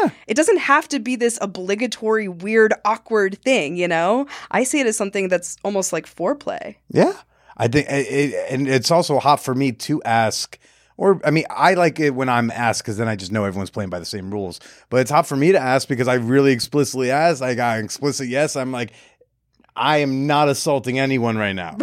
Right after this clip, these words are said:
Speaker 2: Right.
Speaker 1: It's really hot to know when I'm not assaulting anybody.
Speaker 2: <laughs> Right.
Speaker 1: Big fan.
Speaker 2: <laughs> Isn't that the truth? Yes. Yes, absolutely.
Speaker 1: And, and do you all get pushback for the, you know, with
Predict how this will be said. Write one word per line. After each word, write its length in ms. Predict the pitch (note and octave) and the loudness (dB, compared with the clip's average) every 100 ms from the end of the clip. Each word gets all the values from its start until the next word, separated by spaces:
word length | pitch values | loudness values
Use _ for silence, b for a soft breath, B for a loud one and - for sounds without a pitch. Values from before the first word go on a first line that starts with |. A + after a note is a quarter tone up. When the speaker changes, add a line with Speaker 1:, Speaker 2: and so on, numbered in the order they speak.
| - | 0
Speaker 2:
Right. 240 | C#4 G3+ - | 0 0 0
Speaker 1:
It's 220 | D3 D3 C3 | 0 2 2
really 360 | C3+ E3+ F3+ | 2 4 4
hot 600 | E3 - C3 E3+ - _ | 2 2 4 4 2 _
to 120 | - C#3+ | -4 -2
know 460 | B2+ C3 C3+ D3 | -2 0 2 2
when 260 | D#3 C#3 C3 | 2 0 0
I'm 240 | A#2 A2 | 0 -2
not 320 | A#2 B2+ A2+ | 0 0 -2
assaulting 640 | A2+ - - A#2 G#2 A2 G2+ | -6 -8 -6 -6 -6 -8 -6
anybody. 460 | G2+ F#2 E2 D#2 D2+ | -6 -6 -6 -8 -10
Speaker 2:
<laughs> 60 | B B B | B B B
Right. 220 | - - | -20 -2
Speaker 1:
Big 360 | D3+ D#3+ F#3 F#3+ | 4 6 6 2
fan. 800 | - - - D3 A#2 F2 E2+ A#1+ - b b b - | -8 -12 0 2 2 0 -8 -18 -20 b b b -12
Speaker 2:
<laughs> 440 | - D#5+ E4 - | -2 -2 -4 -14
Isn't 280 | E4 - C#4+ | -14 -12 -10
that 200 | A#3+ B3+ | -10 -12
the 80 | A3 | -16
truth? 360 | G#3 G#3+ F#3 E3+ | -16 -14 -14 -12
Yes. 680 | G#3+ E4 A#4+ F3+ F3 - - b b b b | -6 -4 -2 -4 -8 -16 -20 b b b b
Yes, 220 | C4 - | -14 -12
absolutely. 760 | - G#3+ A3+ A#3+ B3+ - - A3 b b - | -14 -14 -16 -16 -14 -14 -14 -18 b b 2
Speaker 1:
And, 220 | C3+ C#3 | 2 4
and 180 | C3 B2 | 2 2
do 60 | B2 | 4
you 120 | B2 | 6
all 140 | A#2+ | 6
get 260 | A#2 A#2 F2+ | 6 4 4
pushback 640 | A#2 - - A2 A2 - | 0 0 4 6 4 2
for 260 | - A2 G#2 | 0 2 4
the, 160 | G2+ G#2 G#2 G2 | 4 4 4 2
you 140 | F2 G#2 | 0 0
know, 160 | F#2 | 2
with 260 | F#2 F#2 - | 0 -2 -6